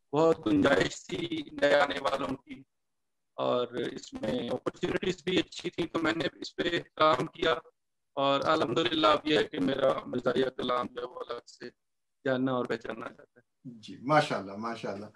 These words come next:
Speaker 2: तो, अ, क्यों ना हम आप ही से आज के कलाम, अ, का आगाज करें और हम आपसे दरख्वास्त करें कि अपने मज़ाहिया कलाम में से कुछ आज हमारी नज़रें, अ, अ, सामईन कीजिए, हमारी महफिल को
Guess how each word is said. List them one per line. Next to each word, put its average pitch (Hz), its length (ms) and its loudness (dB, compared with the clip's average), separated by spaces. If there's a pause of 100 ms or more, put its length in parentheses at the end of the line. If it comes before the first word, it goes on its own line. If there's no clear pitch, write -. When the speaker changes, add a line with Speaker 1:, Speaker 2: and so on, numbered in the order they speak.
(400)
Speaker 2:
तो, 202 220 12
अ, 143 440 8 (340)
क्यों 262 200 4
ना 262 120 6
हम 180 500 2 (340)
आप 175 280 6
ही 247 100 2
से 170 240 4
आज 170 320 4
के 185 100 2
कलाम, 156 480 6
अ, 131 440 -2 (180)
का 151 80 6
आगाज 139 400 8
करें 131 400 -2 (320)
और 139 180 2
हम 160 200 0
आपसे 202 300 4
दरख्वास्त 165 420 4
करें 165 240 0
कि 175 80 -2
अपने 160 240 0
मज़ाहिया 143 500 4
कलाम 139 340 4
में 135 100 4
से 131 160 -2
कुछ 139 240 -2
आज 131 320 0
हमारी 131 320 6 (260)
नज़रें, 147 640 8
अ, 113 300 6 (260)
अ, 117 320 2
सामईन 143 480 6
कीजिए, 135 360 0
हमारी 120 300 -2
महफिल 117 320 -2
को 113 180 -2